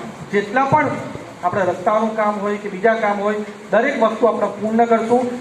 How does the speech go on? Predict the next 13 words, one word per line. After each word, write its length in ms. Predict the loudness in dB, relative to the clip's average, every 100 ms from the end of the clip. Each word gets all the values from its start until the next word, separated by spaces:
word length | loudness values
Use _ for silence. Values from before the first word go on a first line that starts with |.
| -4
અને 120 | -2
વલસાડ 440 | 2 2 4 2 2
લોકસભામાં, 580 | 0 0 0 2 4 2
વલસાડમાં 500 | 2 0 0 2 2
તો 60 | 2
હું 120 | 2
બેસવાનો 380 | 0 4 4 4
જ 100 | 2
છું 140 | 0 2
જ્યારે 200 | 2 2
જ્યારે 240 | 0 0 -2
જરૂર 260 | -2 0 2
પડે, 160 | 2